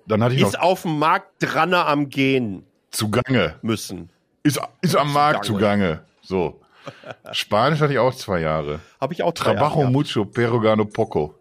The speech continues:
Speaker 1: Ist, ist da hängen geblieben.
Speaker 2: Ich, das weiß ich. Ich muss viel arbeiten, verdiene wenig.
Speaker 1: Genau. <laughs> Ja, und
Speaker 2: Ja.
Speaker 1: da,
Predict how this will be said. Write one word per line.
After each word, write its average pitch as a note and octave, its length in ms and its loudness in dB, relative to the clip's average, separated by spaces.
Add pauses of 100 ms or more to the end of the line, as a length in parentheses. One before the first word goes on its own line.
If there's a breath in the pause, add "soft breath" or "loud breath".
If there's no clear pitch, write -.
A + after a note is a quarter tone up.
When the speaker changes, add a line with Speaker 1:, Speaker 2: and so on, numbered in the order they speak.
Speaker 1:
Ist, - 260 -12
ist G#2 260 -6
da G#2 140 4
hängen F2+ 240 0
geblieben. D#2+ 560 -6
Speaker 2:
Ich, C3+ 120 0
das D3+ 180 -2
weiß D3 280 2
ich. C#3+ 60 -6
Ich B2 60 -10
muss C#3+ 160 -8
viel E3+ 200 -10
arbeiten, D#3+ 460 -2
verdiene D3 460 -6
wenig. B2+ 500 -6
Speaker 1:
Genau. F2 520 -2 (160)
<laughs> - 220 -12 (800 loud breath)
Ja, C3+ 120 2
und C#3 120 0
Speaker 2:
Ja. - 120 -10
Speaker 1:
da, - 120 -4